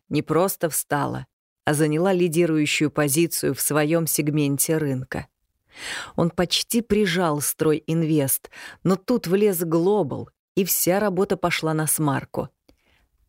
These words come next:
Видимо, нельзя было оставлять Корчина в живых.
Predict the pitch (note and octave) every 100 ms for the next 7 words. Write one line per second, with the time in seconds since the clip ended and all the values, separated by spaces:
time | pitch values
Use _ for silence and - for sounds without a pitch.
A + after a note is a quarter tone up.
0 | _ F#3 F3+ D#3+ D#3+ D#3+ D#3+ E3 D#3+ F3+
1 | C#3 C#3 C3 C3 D3 C3+ C#3 - - C#3
2 | - - C3+ C3+ C3 D3 C3+ C#3 -